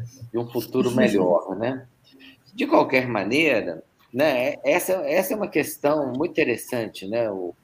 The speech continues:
o Bolsonaro, ele tem agendas específicas, é, no Congresso Nacional, ele não tem,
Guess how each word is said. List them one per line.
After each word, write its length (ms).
o 60
Bolsonaro, 520
ele 140
tem 160
agendas 500
específicas, 1400
é, 280
no 120
Congresso 560
Nacional, 600
ele 80
não 100
tem, 360